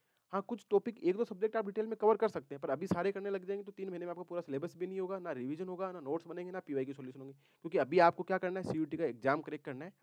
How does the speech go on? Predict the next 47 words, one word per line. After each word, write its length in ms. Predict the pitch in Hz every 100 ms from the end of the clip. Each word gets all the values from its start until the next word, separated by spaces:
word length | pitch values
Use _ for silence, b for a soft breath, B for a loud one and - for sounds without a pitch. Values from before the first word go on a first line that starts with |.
| _
मास्टरमाइंड 480 | 127 135 151 151 139
नहीं 100 | 175
बनना 220 | 151 127
है। 100 | 185 -
उसके 180 | 165 175
लिए 60 |
आपके 140 | 160 165
पास 200 | 170 165 135
जब 140 | 139
भी 100 | 196
टाइम 240 | 202 160 170
मिले 180 | 185 - b -
उस 120 | 180
टाइम 180 | 175 170
आप 120 | 151
एक 100 | 143
एक 100 | 147 - -
चीज़ों 180 | 131 139
को 80 | -
कवर 220 | 117 120
कर 100 | 95
सकते 280 | - _ _
हैं। 80 | _ _ _ _ _ _ _ _ _ _ -
रिवीजन, 420 | 156 180 190 202 _ b b _ _ - -
जैसे 160 | 151 175
notes 220 | 165 190
बताया 200 | 180 190
मैंने 120 | 180
आपको, 100 | 180
खुद 200 | 170 147
को 80 | 170
बनानी, 220 | 180 190
revision 340 | 147 143 175 196
एटलीस्ट 360 | 156 160 170 175
आपका 180 | 165 180
तीन 240 | 151 151
times 260 | 147 139 135
होना 140 | 98
चाहिए, 160 | - _ -
तीन 200 | 165 175
बार 180 | 175 175
तो 140 | 180
एटलीस्ट 320 | 156 170 170 -
होना 160 | 131 165
ही 60 |
होना 180 | 147 117
चाहिए। 260 | - 135